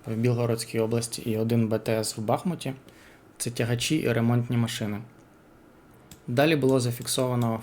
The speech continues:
фото і відеоматеріалами на осінт-каналах втрати чотирьох танків українською стороною.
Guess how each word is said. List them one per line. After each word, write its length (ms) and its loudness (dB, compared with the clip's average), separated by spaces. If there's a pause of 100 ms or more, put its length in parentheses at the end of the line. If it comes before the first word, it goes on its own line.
фото 360 -2 (120)
і 80 -2
відеоматеріалами 1160 0 (500)
на 180 4
осінт-каналах 960 2
втрати 400 0
чотирьох 440 -2
танків 480 -2
українською 520 -2
стороною. 640 -2